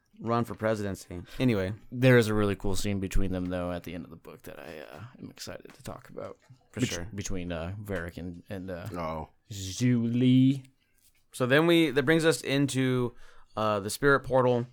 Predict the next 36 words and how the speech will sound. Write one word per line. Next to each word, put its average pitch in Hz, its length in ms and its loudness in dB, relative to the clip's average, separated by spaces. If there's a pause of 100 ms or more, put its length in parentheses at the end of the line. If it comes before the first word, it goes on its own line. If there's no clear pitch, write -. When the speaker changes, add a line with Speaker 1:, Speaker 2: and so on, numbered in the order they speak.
(400)
Speaker 1:
where, 110 840 0
uh, 92 560 -4
Asami 110 560 -2 (160)
and 90 100 -10
Korra 143 360 0
has 101 240 -2
crashed 107 380 -4
the 95 140 -10
ship, - 380 -2 (580)
and 110 140 0
now 131 400 4
they 123 160 0
are 123 100 4
being, 117 600 -2
uh, 85 340 -8
circled 107 400 -6
by 90 360 -6 (320)
the 87 520 -12 (500)
Dragon 110 320 2
Eel 127 240 2 (280)
and 95 140 -4
some 104 140 -2
other 110 140 4
evil 92 220 -4
spirits. - 360 -12
Speaker 3:
I 123 160 -2
am 160 200 0
pretty 135 280 -2
sure 104 300 -2
this 95 180 -4
Dragon 98 400 -2
Eel 98 140 0
spirit 92 320 -4
has 87 360 0
a 87 40 -8
name, 80 440 -10